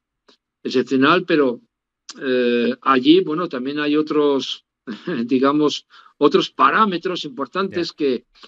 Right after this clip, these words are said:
Speaker 1: eh, que hay que tener sobre el campo, y ahí no funcionó, y por tanto ha sido una, una cesión que, eh, finalmente no fun-, i-, igual que,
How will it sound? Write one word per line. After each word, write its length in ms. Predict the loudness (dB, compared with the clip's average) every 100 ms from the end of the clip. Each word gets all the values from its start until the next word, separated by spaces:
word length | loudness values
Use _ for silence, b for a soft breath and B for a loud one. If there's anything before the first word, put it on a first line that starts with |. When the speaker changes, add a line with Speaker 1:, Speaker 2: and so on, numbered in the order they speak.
| B _ _ 0
Speaker 1:
eh, 180 | 2
que 100 | 4
hay 80 | 2
que 100 | 2
tener 220 | -2 -2
sobre 220 | -4 -2 -2
el 60 |
campo, 400 | 0 -2 0 0 0
y 140 | 0
ahí 120 | 2
no 100 | 2
funcionó, 480 | 0 -4 -4 -2 -2
y 100 | -4
por 160 | -6 -6
tanto 440 | -4 0 2 0 -2 b b b
ha 120 | -4 -2
sido 320 | 2 4 4
una, 540 | 2 -2 -4 -6 -10 -10
una 240 | -6 -4 -4
cesión 500 | -4 -4 -2 0 0
que, 420 | 2 2 2 -2 _ b _ _
eh, 120 | -2
finalmente 540 | 0 2 2 2 2 2
no 120 | 0
fun-, 160 | -10 -6
i-, 220 | -4 -2
igual 260 | 0 0 0
que, 260 | -2 -6